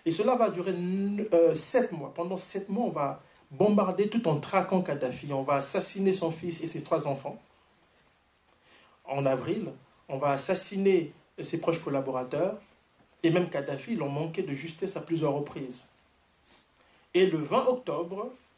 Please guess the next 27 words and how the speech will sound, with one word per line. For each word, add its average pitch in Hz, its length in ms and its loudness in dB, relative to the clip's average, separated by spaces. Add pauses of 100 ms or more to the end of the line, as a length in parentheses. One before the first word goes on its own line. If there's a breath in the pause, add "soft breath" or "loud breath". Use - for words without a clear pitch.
(120)
nous 143 100 -8
allons 143 220 -4
tous 175 240 -6
assister 160 380 -4
à 143 40 0
la 135 80 -2
télé 127 400 -14 (500)
au 135 120 -6
lynchage 135 560 -6
de 147 80 -18
Kadhafi 135 640 -14 (640)
et 135 60 -2
à 135 40 -2
sa 143 140 -4
mise 143 220 -8
à 120 60 -6
mort. 123 460 -6
On 135 120 -10
va 156 120 -4
nous 151 160 -6
expliquer 156 400 -10
quelque - 240 -10
temps 131 160 -6
après 139 420 -4
qu'il 156 160 -10
avait 139 220 -4
été, 135 300 -12